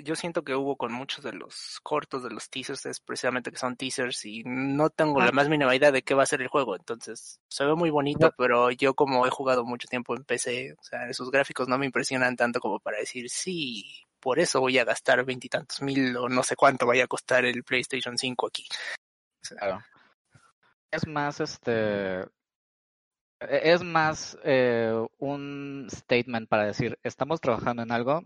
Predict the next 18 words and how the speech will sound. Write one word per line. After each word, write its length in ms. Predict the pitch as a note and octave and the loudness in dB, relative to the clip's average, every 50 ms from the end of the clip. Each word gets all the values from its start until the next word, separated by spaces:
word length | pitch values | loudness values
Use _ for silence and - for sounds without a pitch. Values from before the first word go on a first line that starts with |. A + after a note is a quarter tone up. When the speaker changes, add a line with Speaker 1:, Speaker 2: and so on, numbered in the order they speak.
| _ _ | _ _
Speaker 2:
aguántenos", 800 | - G#2 G2+ G#2 A2 A#2 A#2 G#2+ G#2 G2 F#2 E2 F2 - - - | -2 -2 0 2 0 0 0 -2 -4 -4 -4 -8 -10 -12 -14 -12
o 100 | - F#2+ | -10 -8
sea, 220 | G2 - F2+ D#2+ - _ _ _ _ _ _ _ _ _ _ _ _ _ _ _ _ _ _ _ _ - | -6 -6 -6 -6 -6 _ _ _ _ _ _ _ _ _ _ _ _ _ _ _ _ _ _ _ _ -2
Speaker 1:
Sí, 180 | - A#3+ B3 | 0 2 4
Speaker 2:
ya, 80 | A#3 - | 4 6
aparte, 180 | - F3+ - - E3 | 6 6 6 6 6
Speaker 1:
posiblemente. 400 | E3 D#3+ C3 B2+ C3 B2 - - - - - - _ _ _ _ _ _ _ _ _ _ _ _ _ _ _ _ - | 6 6 6 4 2 0 -4 -8 -16 -20 -20 -20 _ _ _ _ _ _ _ _ _ _ _ _ _ _ _ _ -4
Speaker 2:
siento, 300 | D3 D3+ D3 - E3+ - - | -4 -2 2 2 2 2 2
siendo 320 | C#3+ - D3 C#3+ D#3 D3+ | 0 -2 0 2 2 2
Capcom, 460 | - - G#2 G2+ - - C3 D3 D#3+ - | 2 2 2 2 2 0 -2 -2 -2 -6
siento 320 | - - A#2+ A#2 B2+ B2 | -8 -6 -2 -2 -2 0
que 100 | - A#2 | 0 0
es 100 | A2 - | -2 -2
como 280 | - A#2+ A#2 G#2+ G2+ - | -4 -6 -6 -6 -8 -8
que 220 | _ - G#2+ G2+ | _ -6 -6 -6
más 460 | G#2 G#2+ A2 A2+ A#2 A#2 B2 - - | -6 -8 -6 -4 -4 -4 -4 -4 -4
un 300 | C3 B2+ B2+ A#2+ A#2 A2+ | -6 -6 -6 -8 -12 -4
buen 580 | A2+ A#2 A2+ A2+ A2+ A2+ A2+ A2+ A2+ A2+ A#2 | 0 2 4 4 4 2 2 0 -2 -4 -8